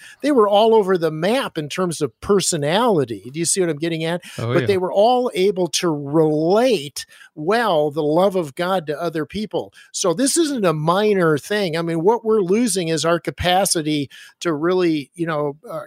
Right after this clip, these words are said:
Speaker 1: connect with people in a powerful way. So that's why we're so fired up about this.
Speaker 2: Yeah. Let me ask this, uh, Doctor Wilson, before we go too much further in our conversation. I-, is there a spiritual component to this?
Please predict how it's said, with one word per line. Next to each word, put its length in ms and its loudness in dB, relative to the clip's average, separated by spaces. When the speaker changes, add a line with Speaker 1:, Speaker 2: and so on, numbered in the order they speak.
Speaker 1:
connect 440 -2
with 200 0
people 340 -2
in 80 0
a 60 -2
powerful 520 0
way. 220 4
So 160 -4
that's 320 -2
why 220 2
we're 220 0
so 180 0
fired 400 0
up 140 -4
about 240 -6
this. 260 -10
Speaker 2:
Yeah. 180 -12
Let 240 -2
me 120 2
ask 260 0
this, 340 0
uh, 180 0
Doctor 300 -4
Wilson, 320 -4
before 280 -2
we 120 -2
go 340 -2
too 160 -6
much 240 -4
further 300 -2
in 80 -4
our 100 -4
conversation. 800 -4
I-, 40 -2
is 280 -2
there 140 0
a 60 -2
spiritual 640 -2
component 640 -2
to 100 -8
this? 480 -8